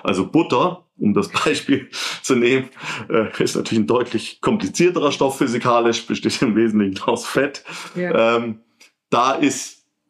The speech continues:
Speaker 1: die Temperatur, bei der das, der das vom flüssigen in den festen Zustand übergeht, höher. Das ist stoffabhängig, aber das Grundprinzip ist immer das gleiche, egal was für einen Stoff Sie haben.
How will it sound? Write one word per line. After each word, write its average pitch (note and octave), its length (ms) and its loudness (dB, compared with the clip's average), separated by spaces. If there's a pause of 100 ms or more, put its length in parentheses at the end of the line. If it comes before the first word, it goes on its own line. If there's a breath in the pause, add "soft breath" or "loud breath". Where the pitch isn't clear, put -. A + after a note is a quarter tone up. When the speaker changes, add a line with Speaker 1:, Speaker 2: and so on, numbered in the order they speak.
(240)
Speaker 1:
die A#2+ 200 0
Temperatur, C#3 680 2
bei A#2+ 120 2
der A2 180 2
das, A2 280 0
der A#2+ 120 4
das G#2 120 -4
vom G#2 180 0
flüssigen A2 800 0 (160)
in A#2 260 2
den E2+ 280 0
festen D#3 520 -2
Zustand A2+ 520 -2 (180)
übergeht, A#2+ 680 0
höher. G2+ 360 2 (600 soft breath)
Das C3+ 160 0
ist B2+ 80 0
stoffabhängig, - 720 -2
aber - 120 -2
das F2 180 -4
Grundprinzip D#3 580 0
ist C3 140 0
immer C3 200 2
das A#2+ 260 -2
gleiche, D#2+ 560 -2
egal G#2+ 440 0
was - 200 0
für G2+ 120 0
einen E2+ 140 0
Stoff - 300 -2
Sie - 160 -4
haben. C#2+ 260 -4